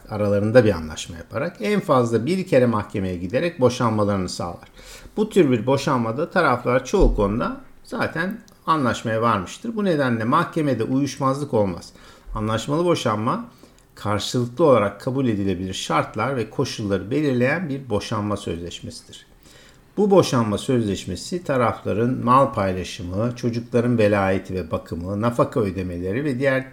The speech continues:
tüm konuları ele aldığı bir anlaşmadır. Bu sözleşme boşanma kararı verilmeden önce mahkeme tarafından da onaylanmalıdır.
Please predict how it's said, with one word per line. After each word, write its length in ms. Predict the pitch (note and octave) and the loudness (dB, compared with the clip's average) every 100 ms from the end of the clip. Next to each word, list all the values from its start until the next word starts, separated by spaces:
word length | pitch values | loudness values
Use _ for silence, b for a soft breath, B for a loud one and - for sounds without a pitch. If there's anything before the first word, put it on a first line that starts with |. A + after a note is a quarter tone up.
| - | -6
tüm 280 | A#3 A3 G#3 - - | -2 -2 -4 -12 -4
konuları 420 | B2+ A#2 G#2+ G2+ | 0 2 0 -2
ele 240 | D#3 D#3 | 0 2
aldığı 340 | A#2+ G#2+ D#3 D#3 | 2 2 0 0
bir 60 | |
anlaşmadır. 600 | B2+ G#2 F#2 - F2+ - - b b b b b - | 2 0 -2 -6 -12 -12 -20 b b b b b -8
Bu 80 | G#3 | 4
sözleşme 580 | G#3 E3 C3 B2 G3 | 6 6 4 2 0
boşanma 440 | F3+ C#3+ D3+ C#3+ D3 | 0 2 2 2 2
kararı 380 | C3+ A#2+ A2+ A2+ | 4 6 4 4
verilmeden 440 | C#3+ C#3+ G#2 G2 | 4 4 2 2
önce 220 | G2 C#3 | 0 0
mahkeme 440 | F3 B2+ - G#2+ F#2 | 2 0 0 -4 0
tarafından 540 | C3+ A2+ F#2 F2+ B2 | 2 2 -2 -4 -2
da 40 | |
onaylanmalıdır. 840 | F#3 C#3 G#2+ E2+ E2+ D#2+ - - - | 0 2 2 0 -4 -8 -14 -20 -20